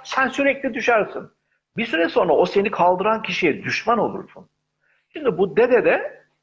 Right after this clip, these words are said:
bunu ele geçirmiş. Nasıl ele geçirmiş? "Ben hiçbir şey yapamam. Beceriksizin tekiyim. Ben ve ailem, babam dahil, biz işe yaramaz, çapaçul herifleriz." Fikir bu. Ve daha da ilerisi,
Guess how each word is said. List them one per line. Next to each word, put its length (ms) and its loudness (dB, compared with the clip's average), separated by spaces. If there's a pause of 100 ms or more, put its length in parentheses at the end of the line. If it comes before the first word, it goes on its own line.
bunu 180 -4
ele 200 2
geçirmiş. 680 -6
Nasıl 240 0
ele 180 4
geçirmiş? 600 -4 (1000)
"Ben 240 2
hiçbir 140 -10
şey 180 -2
yapamam. 600 -2 (560)
Beceriksizin 760 -2
tekiyim. 560 -10 (800)
Ben 240 2
ve 100 4
ailem, 640 0
babam 360 2
dahil, 400 2 (720)
biz 260 -6
işe 240 0
yaramaz, 420 0 (100)
çapaçul 560 -4 (180)
herifleriz." 760 -8 (1120)
Fikir 360 -2
bu. 260 -4 (920)
Ve 160 2
daha 240 0
da 100 4
ilerisi, 580 -4